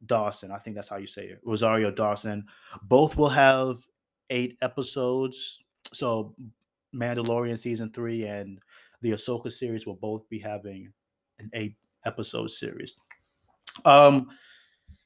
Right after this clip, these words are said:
yeah, ready for the Mandalorian season three. I, I thought it'd be, I thought it'll end at series, like, um, I'm sorry, not series, season two, because Grogu, for those who don't know, spoiler warning, Grogu got, uh, linked up with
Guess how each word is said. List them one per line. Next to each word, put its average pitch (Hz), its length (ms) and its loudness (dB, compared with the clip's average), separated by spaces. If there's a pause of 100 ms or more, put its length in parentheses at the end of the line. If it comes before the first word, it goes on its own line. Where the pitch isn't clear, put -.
(160)
yeah, 135 480 4
ready 151 280 2
for 143 460 0
the 123 160 -4
Mandalorian 127 600 -2
season 117 440 -6
three. 123 340 -4 (400)
I, 151 260 2
I 143 100 4
thought 196 220 2
it'd 143 200 0
be, 139 220 -10
I 131 100 0
thought 185 240 -4
it'll 127 240 -4
end 123 280 -6
at 101 240 -8
series, 117 680 -6
like, 107 240 -8
um, 107 280 -8 (280)
I'm 113 140 -10
sorry, 101 200 -6
not 110 140 -6
series, 104 320 -8
season 117 300 -2
two, 139 400 -2 (120)
because 117 640 -2 (320)
Grogu, 120 680 0 (300)
for 113 120 -8
those 107 200 -2
who 113 40 -2
don't 110 160 -2
know, 110 120 -2
spoiler 107 400 -2
warning, 107 400 -4 (260)
Grogu 113 540 -2
got, 110 300 -4 (100)
uh, 101 300 -4 (120)
linked 110 240 -6
up 117 220 -2
with 104 380 -6